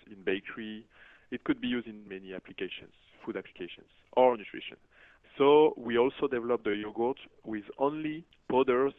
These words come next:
and water. If one customer or one potential customer come to see us and say, "Okay, uh, I'm interested in the yogurt," we, as E P I Ingredients,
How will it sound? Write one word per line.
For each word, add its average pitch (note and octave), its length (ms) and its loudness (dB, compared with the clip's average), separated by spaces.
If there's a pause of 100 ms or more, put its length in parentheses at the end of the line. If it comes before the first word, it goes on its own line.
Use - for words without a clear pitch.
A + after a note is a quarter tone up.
and A2+ 220 -4 (120)
water. G#2+ 480 -2 (540)
If D3+ 180 -4 (120)
one C3 260 -4
customer A2 600 -8
or G#2 300 0
one A#2 220 -2
potential A#2 420 -6
customer F2 520 -10 (520)
come C3 200 -2
to C3 80 -12 (140)
see A#2+ 160 -4
us F#2 180 -2
and G2 260 -12
say, A2 320 -2
"Okay, A2 440 -4
uh, - 340 -12 (400)
I'm C#3+ 220 -4
interested B2 720 -10
in A2 220 -16
the G#2 80 -4
yogurt," A2+ 420 0 (340)
we, C3 400 -6 (200)
as G#2 160 0 (180)
E A2+ 100 -14
P A2+ 140 -4
I G#2 60 2
Ingredients, G2+ 500 -4